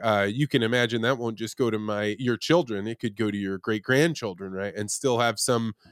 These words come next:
relevance to them and have them y-, some insight into what the world was like back when, what was his name? Great granddad, what?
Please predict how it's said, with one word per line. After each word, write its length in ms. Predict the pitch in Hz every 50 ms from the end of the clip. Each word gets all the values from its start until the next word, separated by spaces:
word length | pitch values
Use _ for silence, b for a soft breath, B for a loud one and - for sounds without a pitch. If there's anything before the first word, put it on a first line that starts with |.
| b b b b b
relevance 560 | 113 123 127 135 143 135 131 135 131 - - -
to 100 | - 123
them 300 | 117 117 120 120 120 110
and 120 | 101 98
have 220 | 104 117 110 107
them 420 | 110 113 107 107 104 104 104 107 101 -
y-, 220 | 120 87 98 107
some 300 | 107 - - 139 117 117
insight 560 | - 127 127 139 135 - - 147 123 117 110 110
into 580 | 110 107 107 - - 120 110 107 107 107 101 - _ _ _ _ -
what 160 | 123 131 -
the 80 | - 120
world 360 | 107 110 123 127 123 120 113
was 200 | 110 104 - -
like 280 | 113 113 117 - _
back 220 | - 120 110 110 - -
when, 240 | 123 110 104 104 - _ _ _ _ _
what 140 | - 131 147
was 140 | 170 190 156
his 180 | 170 175 160 -
name? 240 | 196 196 196 180
Great 300 | 160 - 151 165 170 -
granddad, 540 | - 160 160 165 165 160 165 165 156 147 123
what? 260 | 107 123 156 208 196